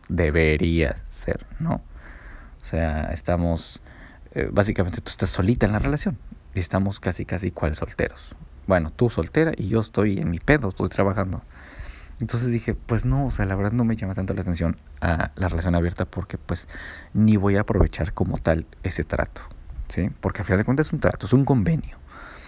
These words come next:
Y no lo estaba aprovechando. Entonces dije, pues, ¿pa' qué? Mejor seguimos bien como amigos y punto. Y cuando intenté la relación, eh,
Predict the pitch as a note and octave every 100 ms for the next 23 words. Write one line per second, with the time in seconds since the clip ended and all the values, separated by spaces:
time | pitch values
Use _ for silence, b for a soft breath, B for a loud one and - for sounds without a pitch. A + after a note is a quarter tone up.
0 | B B - F2+ E2+ E2 - - F#2 -
1 | D3+ G2+ B2 B2+ B2+ - D3+ - - -
2 | - - - F2+ G2 F#2 F#2+ G2 E2+ F2
3 | F2+ E2+ E2+ D#3 E3+ - - - F2 -
4 | - - - - B B B B B B
5 | - - - - - - A2 E2 D2 D2
6 | - D#2+ F2 E2+ D#2 - - D#2+ E2+ -
7 | B B B B - E2 D#2 D2+ D2+ D2
8 | F#2